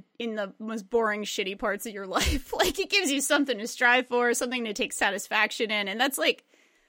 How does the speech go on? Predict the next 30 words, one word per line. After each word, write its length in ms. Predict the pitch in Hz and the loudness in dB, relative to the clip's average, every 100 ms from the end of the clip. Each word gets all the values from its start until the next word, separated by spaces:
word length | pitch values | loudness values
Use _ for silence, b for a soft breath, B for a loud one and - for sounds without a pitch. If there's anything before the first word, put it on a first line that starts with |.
| _ | _
sort 260 | - - 160 | -12 -10 -10
of 100 | 170 | -10
a 80 | 180 | -12
beautiful 480 | - 254 440 311 339 | -10 -8 -6 -6 -2
thing. 300 | 359 349 311 | 2 4 6
And 60 | |
I 100 | 277 | 6
think 260 | - 294 - | 6 2 4
a 100 | 269 | 2
lot 260 | 226 214 220 | 6 4 4
of 60 | |
what's 140 | 220 - | 0 -2
going 280 | 220 208 190 | -2 0 0
on 140 | 185 | -4
psychologically 680 | 190 185 175 180 196 185 185 | -6 -6 -4 -4 -4 -8 -8
here 240 | 190 180 | -8 -8
with, 200 | 202 - | -8 -10
with 160 | 202 208 | -10 -8
your 100 | 180 | -8
racing 400 | 175 220 240 214 | -2 -2 -2 0
games 340 | 214 190 190 | 0 -2 -4
and 140 | 185 202 | -6 -4
maybe 240 | 208 208 | -6 -6
with 160 | 185 - | -8 -8
your 100 | - | -6
other 220 | 214 208 | -4 -4
sort 220 | - 190 | -6 -10
of 80 | 185 | -8
simmier 560 | - 269 247 240 202 185 | -6 -4 -2 0 0 4
games, 420 | 233 220 196 | 4 4 -4